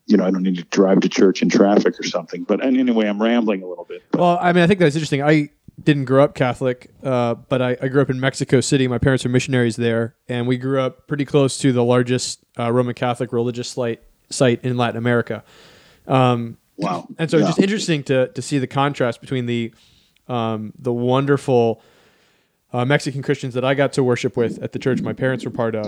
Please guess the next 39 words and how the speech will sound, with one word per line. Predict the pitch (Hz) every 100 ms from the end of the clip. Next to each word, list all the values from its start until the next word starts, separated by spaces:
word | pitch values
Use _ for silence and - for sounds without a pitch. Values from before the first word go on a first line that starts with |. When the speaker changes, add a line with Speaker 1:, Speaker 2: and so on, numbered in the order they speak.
| -
Speaker 2:
and | 131 123
then | 127
when | 127
we | 127 123
would | 120
go | 120 139 135
and | 123
visit | 117 135 127 120
these | 127 117
religious | 120 117 117 -
sites, | 185 170 139 -
just | 151 147
see | - 147 139 139
the | -
really | 120 127 156 156
strong | 135 - 139 127
distinction. | 117 - 143 131 120 110 104
And | 135 127 -
admittedly, | 151 214 247 135 123
I | 117
think | 135 123 - _ _
Latin | 131 151 156
American | 139 139 127 131
Catholicism | 123 127 120 117 117 117
is | 110
a |
little | 120 117
bit | 107
different | 120 120 101
than, | 113 104 101 _ _ _ _
than, | 120 113 107 101 -
uh, | 107 101 - - 202 - _ -
North | 120 127 127
American | 123 110 120
or, | 110 104 -
or | 107
American | 107 123 127 120 117
Catholicism. | 113 117 107 104 110 104 104
But | 135 135